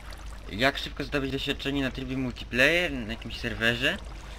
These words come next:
No i według mnie najlepszym sposobem właśnie jest znalezienie jakiegoś map spawnera.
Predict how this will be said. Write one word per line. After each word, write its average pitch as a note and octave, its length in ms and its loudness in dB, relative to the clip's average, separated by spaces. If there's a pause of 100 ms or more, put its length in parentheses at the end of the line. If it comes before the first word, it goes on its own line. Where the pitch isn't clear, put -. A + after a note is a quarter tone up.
(360)
No C#3 100 0
i G3+ 80 0
według F#3 260 0
mnie F3+ 100 0
najlepszym E3 320 0
sposobem D3 560 6
właśnie C3 440 0
jest A2 240 0 (600)
znalezienie C3+ 520 0
jakiegoś B2+ 380 -2
map B2 160 4
spawnera. A#2 520 4